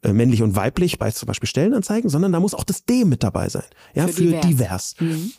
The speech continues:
Speaker 1: Und unter diesem divers, das war so ein Kompromiss, unter diesem divers sind halt eine Vielzahl von verschiedenen,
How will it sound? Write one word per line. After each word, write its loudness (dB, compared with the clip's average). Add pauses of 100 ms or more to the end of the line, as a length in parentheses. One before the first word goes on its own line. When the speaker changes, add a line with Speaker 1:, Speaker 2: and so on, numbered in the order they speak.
Speaker 1:
Und 2
unter 2
diesem 2
divers, 0
das -4
war 2
so 2
ein 0 (100)
Kompromiss, -2
unter 0
diesem 2
divers -2 (340)
sind 2
halt 2
eine 4
Vielzahl -2
von 0
verschiedenen, 0